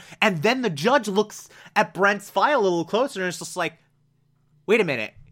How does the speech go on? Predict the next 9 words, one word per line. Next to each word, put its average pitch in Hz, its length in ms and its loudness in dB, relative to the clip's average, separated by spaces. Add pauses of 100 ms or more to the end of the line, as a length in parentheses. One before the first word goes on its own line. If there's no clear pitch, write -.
(360)
He 220 180 -2
got 226 300 2
worse 190 600 0 (680)
every 190 400 0
single 190 400 -4
day 143 640 -2 (2250)
until 151 540 -12
the 185 180 -6
end. 190 720 -4